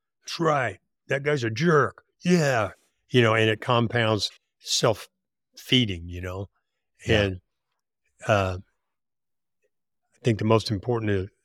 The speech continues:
Speaker 1: thing about commiseration is it is also a compounding thing.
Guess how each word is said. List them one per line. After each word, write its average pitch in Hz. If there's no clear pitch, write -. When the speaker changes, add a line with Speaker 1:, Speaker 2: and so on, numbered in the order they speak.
Speaker 1:
thing 117
about 104
commiseration 104
is 95
it 107
is 101
also 110
a 95
compounding 90
thing. 90